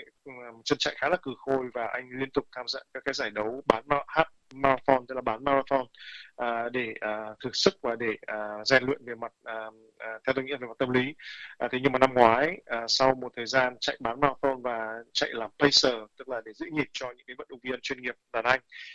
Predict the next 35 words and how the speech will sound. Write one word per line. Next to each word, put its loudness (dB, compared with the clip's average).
thì -6
Kevin 2
Kiptum -2
đã -4
chuyển -4
sang -6
thi -10
đấu -6
với -4
nội -6
dung -10
cá -4
nhân, -8
à, -16
marathon 0
và 2
anh, 0
à, -6
có -4
thể 4
nói -2
là -2
thành -4
công -6
rực -2
rỡ, 2
à, -6
khi -4
mà, -4
à, 0
trong 2
năm 6
đầu -4
tiên 4
để -6